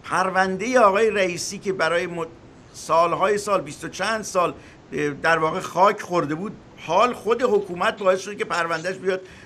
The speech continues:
اه، روی صفحه، یعنی پروندهٔ کشتارهایی که امروز کسانی که در انتخابات دارن ش-، رأی می‌دن، اگر شونزده سالشون باشه، اگر سی و، اه، بیست و پنج سالشون باشه،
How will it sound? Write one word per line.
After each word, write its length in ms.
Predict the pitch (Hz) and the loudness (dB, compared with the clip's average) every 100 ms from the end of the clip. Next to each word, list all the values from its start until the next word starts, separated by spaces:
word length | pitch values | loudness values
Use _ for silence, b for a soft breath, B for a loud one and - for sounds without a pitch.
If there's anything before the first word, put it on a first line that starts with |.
| B | B
اه، 140 | 143 147 | 0 0
روی 280 | 143 196 190 | 0 0 0
صفحه، 640 | 180 160 - 180 226 - B B - | 2 -2 -2 0 0 -2 B B -6
یعنی 180 | 156 | -4
پروندهٔ 800 | 170 165 160 156 151 147 196 196 185 | -4 0 0 2 -2 -4 -4 -4 -4
کشتارهایی 640 | 160 - 160 156 147 190 | -6 -4 0 0 2 -2
که 140 | 165 - - | -4 -10 -6
امروز 300 | 147 165 196 | -6 -6 -10
کسانی 340 | 170 180 220 | -10 -8 -8
که 80 | 196 | -4
در 260 | 175 143 156 | -4 -2 -6
انتخابات 440 | 139 156 147 151 | -8 -6 -6 -6
دارن 200 | 151 151 | -6 -6
ش-، 100 | 143 147 - 151 | -6 -10 -8 -4
رأی 200 | 151 147 | -2 -2
می‌دن، 300 | 147 185 - B B - | -6 -8 -8 B B -8
اگر 200 | 151 156 | -2 -2
شونزده 460 | - 160 147 180 | -4 -6 -2 0
سالشون 420 | 190 196 160 156 147 | 0 -4 -6 -8 -6
باشه، 240 | 143 170 | -6 -6
اگر 180 | 160 156 | -8 -8
سی 200 | - 151 | -10 -8
و، 120 | 151 - B B - | -8 -8 B B -10
اه، 80 | 147 | -8
بیست 260 | 135 151 160 | -8 -8 -8
و 40 | |
پنج 280 | - 175 196 | -2 -2 0
سالشون 400 | 196 165 156 156 | -2 -4 -6 -4
باشه، 260 | 143 202 | -4 -4